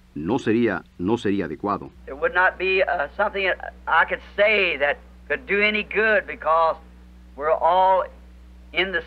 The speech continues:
Speaker 2: same category. We're human mortals.
Speaker 1: No sería algo que yo pudiera decir que pudiera hacer algún bien, porque todos estamos en la misma categoría. Somos humanos, mortales.
Speaker 2: But let the great Holy Spirit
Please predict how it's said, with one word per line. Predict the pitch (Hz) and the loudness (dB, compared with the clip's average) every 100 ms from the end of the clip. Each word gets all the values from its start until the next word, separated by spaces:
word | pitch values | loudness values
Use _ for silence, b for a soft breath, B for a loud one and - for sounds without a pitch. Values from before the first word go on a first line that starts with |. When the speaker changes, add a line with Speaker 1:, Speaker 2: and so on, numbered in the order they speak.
| - | -4
Speaker 2:
same | 170 185 185 170 - - - - - | -2 0 -2 -6 -14 -20 -20 -20 -4
category. | - 185 180 175 190 185 180 | 2 4 4 4 4 2 2
We're | 165 147 | 2 0
human | 123 170 196 190 185 147 | -2 -2 0 0 -2 0
mortals. | 151 185 190 190 180 - - - - - | 4 6 6 4 -2 -10 -18 -18 -20 -8
Speaker 1:
No | 98 151 | 0 0
sería | 175 190 160 123 | 2 2 4 4
algo | 120 95 | 2 0
que | 92 | -2
yo | 104 | -2
pudiera | 95 95 104 | 0 0 0
decir | 82 76 110 120 117 | -2 -4 -4 -4 -6
que | - | -12
pudiera | - 85 107 107 | -6 -2 0 0
hacer | - 85 104 101 | -4 -6 -4 -4
algún | - 82 90 82 | -6 -6 -4 -4
bien, | 117 98 - b b b | -4 -4 -6 b b b
porque | 69 - 69 | -18 -14 -8
todos | 92 127 117 | -2 0 -2
estamos | 98 - 113 117 117 - | -6 -2 0 0 -2 -6
en | 87 78 | -10 -8
la | 78 | -4
misma | 117 113 107 | -2 0 -4
categoría. | 85 78 76 104 120 73 b b - | -4 -8 -4 -2 -2 -4 b b -20
Somos | - 123 131 120 110 - | -8 -2 0 0 -2 -6
humanos, | 85 104 82 76 - - - _ - | -4 -4 -4 -8 -18 -20 -20 _ -16
mortales. | 69 - 92 71 - - | -16 -8 -8 -8 -6 0
Speaker 2:
But | 165 | 4
let | 240 | 4
the | 214 | 2
great | 185 214 208 | 2 2 4
Holy | 190 208 151 - | 2 2 -2 -8
Spirit | - 175 196 | -2 0 0